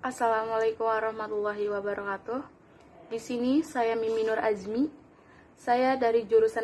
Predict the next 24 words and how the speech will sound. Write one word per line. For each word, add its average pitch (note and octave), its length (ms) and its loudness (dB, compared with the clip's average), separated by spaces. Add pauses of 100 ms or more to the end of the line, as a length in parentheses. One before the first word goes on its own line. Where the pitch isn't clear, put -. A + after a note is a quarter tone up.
Manajemen G#3+ 480 -6
Pagi G3+ 400 -2
semester G3+ 480 -10
dua F#3+ 240 -4 (800)
dari A3 400 2
I - 80 -10
T G#3 80 0
P G#3 160 -6
Ahmad G#3 320 -10
Dahlan G#3 320 -4
Karawaci, G3+ 720 -4 (560)
bertujuan B3 720 2
untuk A3+ 320 -6
menyelesaikan A3 720 -6
tugas A#3 480 2 (640)
pendidikan A3+ 480 4
kewarganegaraan. G#3 1120 0 (400)
Dan G#3+ 160 0
di A3 80 2
sini A3 400 -2
saya G#3 320 -2
akan G#3 320 -4
menjelaskan G3+ 560 -6
tentang G#3+ 480 -4